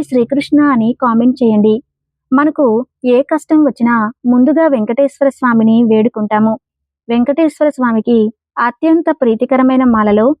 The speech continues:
తులసి ఆకుల మాల ఒకటి. తులసిని లక్ష్మీదేవి స్వరూపంగా భావిస్తారు.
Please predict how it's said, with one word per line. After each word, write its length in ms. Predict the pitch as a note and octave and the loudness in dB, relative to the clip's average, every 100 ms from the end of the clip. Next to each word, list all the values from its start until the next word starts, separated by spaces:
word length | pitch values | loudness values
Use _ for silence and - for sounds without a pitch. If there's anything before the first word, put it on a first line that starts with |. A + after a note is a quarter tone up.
| _ | _
తులసి 360 | - A#3 A#3+ D4+ D4+ | -4 -4 -2 0 2
ఆకుల 300 | C4 - A#3+ | 0 -2 0
మాల 280 | A3+ A3 G#3+ A#3 D4 | 2 2 0 -2 -6
ఒకటి. 340 | G#3+ G#3+ A3+ A#3 - _ _ _ _ | -8 -2 -2 -2 -6 _ _ _ _
తులసిని 440 | C4 D4 F4 D#4+ A3 A#3 - _ B3 | -2 0 0 0 0 -4 -10 _ -2
లక్ష్మీదేవి 720 | B3+ B3+ - F4 E4 E4+ D#4+ | -2 -2 0 2 2 2 0
స్వరూపంగా 640 | - A3 G#3+ A#3 B3+ B3 | -2 0 0 0 0 0
భావిస్తారు. 640 | B3 A3 G#3+ G#3+ A3+ A3 | 2 0 -2 -4 -4 -2